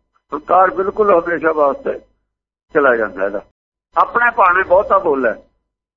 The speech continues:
ਬਹੁਤ ਬੜੇ ਬੜੇ ਗ੍ਰੰਥ ਲਿਖ ਦਿੱਤੇ। ਕਬੀਰ ਨੇ ਵੀ ਪਹਿਲਾਂ ਬਹੁਤ ਬੜਾ ਬੀਜਕ ਲਿਖ ਦਿੱਤਾ,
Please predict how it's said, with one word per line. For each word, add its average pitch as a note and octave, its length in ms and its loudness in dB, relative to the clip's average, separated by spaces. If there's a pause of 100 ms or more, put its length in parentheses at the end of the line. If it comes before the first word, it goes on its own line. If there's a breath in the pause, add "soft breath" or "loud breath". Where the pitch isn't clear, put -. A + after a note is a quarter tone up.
ਬਹੁਤ G#3+ 320 4
ਬੜੇ F#3+ 180 0
ਬੜੇ F#3 200 2
ਗ੍ਰੰਥ D3+ 340 -2
ਲਿਖ D3 240 -4
ਦਿੱਤੇ। C#3 320 -2 (1160)
ਕਬੀਰ F#3 320 0
ਨੇ G#3 160 -2
ਵੀ G#3 60 -6
ਪਹਿਲਾਂ F#3+ 240 2
ਬਹੁਤ F3 240 2
ਬੜਾ E3 240 2
ਬੀਜਕ D#3 360 -6
ਲਿਖ D3+ 200 -2
ਦਿੱਤਾ, C#3 480 -2